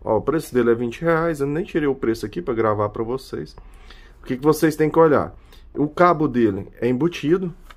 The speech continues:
O cabo dele é embutido. E ele é um ampere, pessoal. "Ah, mas como que eu, que eu sei que é um ampere?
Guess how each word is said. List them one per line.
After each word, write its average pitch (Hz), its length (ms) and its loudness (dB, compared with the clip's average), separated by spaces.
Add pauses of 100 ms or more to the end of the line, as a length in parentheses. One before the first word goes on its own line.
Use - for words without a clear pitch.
(400)
O 104 100 -10
cabo 110 240 0
dele 107 240 0
é - 40 2
embutido. 139 500 -6 (800)
E 208 400 0
ele 156 420 6
é 143 280 4 (180)
um 214 340 2
ampere, 147 600 4
pessoal. 95 580 -4
"Ah, 196 320 -2
mas 139 300 0
como 202 340 0
que 185 120 2
eu, 175 200 2
que - 120 -2
eu 143 80 2
sei 139 220 2
que 139 120 0
é 127 40 4
um 123 200 0
ampere? 113 460 2